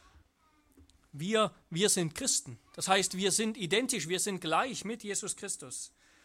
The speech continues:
Und das ist im Sinne der Bibel einerseits eine, eine Feststellung, eine Tatsache, man könnte auch sagen, eine, eine Gabe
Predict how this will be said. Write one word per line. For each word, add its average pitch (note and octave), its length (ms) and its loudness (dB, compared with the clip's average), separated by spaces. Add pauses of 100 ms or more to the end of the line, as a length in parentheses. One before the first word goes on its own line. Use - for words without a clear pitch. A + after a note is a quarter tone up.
(340)
Und - 80 -12
das D#3+ 100 0
ist F#3+ 140 2
im F3 140 -2
Sinne G3+ 260 0
der D#3 120 0
Bibel F#3+ 280 -2
einerseits F3 500 0
eine, D3+ 300 -6
eine C3+ 220 -8
Feststellung, A3+ 800 -2
eine C#3+ 240 -6
Tatsache, G#3+ 800 0 (720)
man - 80 -12
könnte F3+ 240 -2
auch D3+ 80 0
sagen, E3+ 300 2
eine, D3+ 180 -6
eine C#3 220 -4
Gabe F#3 560 4